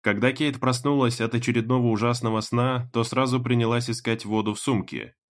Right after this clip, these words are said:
Она и не заметила, что за окном уже стоял мрачный пейзаж с затянутым небом и очертаниями зданий города, где исчезла её семья. Сделав глоток воды,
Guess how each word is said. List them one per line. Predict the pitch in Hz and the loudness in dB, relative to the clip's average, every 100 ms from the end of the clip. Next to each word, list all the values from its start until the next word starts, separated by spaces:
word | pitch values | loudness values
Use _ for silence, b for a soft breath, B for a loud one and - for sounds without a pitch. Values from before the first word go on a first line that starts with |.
| _ _ - | _ _ -4
Она | 98 135 | -2 0
и | |
не | 135 127 | 0 0
заметила, | 131 156 131 95 87 | 0 -2 0 -2 -2
что | - 98 | -2 0
за | 95 | 0
окном | 90 117 123 | -2 0 2
уже | 110 98 | 2 0
стоял | 95 101 98 92 | -2 -2 -2 -2
мрачный | 92 95 92 98 | -2 -4 -2 -4
пейзаж | 92 95 87 87 107 98 | -2 -2 0 0 -2 -2
с | |
затянутым | 87 92 107 98 90 90 87 | -4 -4 -2 -2 -2 -2 -2
небом | 92 98 101 92 | -2 -2 -2 -4
и | 87 | -4
очертаниями | 92 - 90 - 107 107 101 92 | -4 -2 -4 -2 -4 -2 -2 -2
зданий | 85 95 92 82 | -2 -2 -2 -4
города, | 90 87 87 87 | -2 -2 -2 -4
где | 80 85 | -4 -4
исчезла | 82 - 90 80 80 | -4 -4 -4 -4 -4
её | 76 76 | -4 -6
семья. | - 90 87 64 - _ _ _ _ _ _ _ | -6 -4 -4 -6 -14 _ _ _ _ _ _ _
Сделав | 85 87 98 95 | -4 0 0 0
глоток | 95 98 101 95 | 0 0 -2 -4
воды, | 90 85 107 117 | -4 -2 -2 -2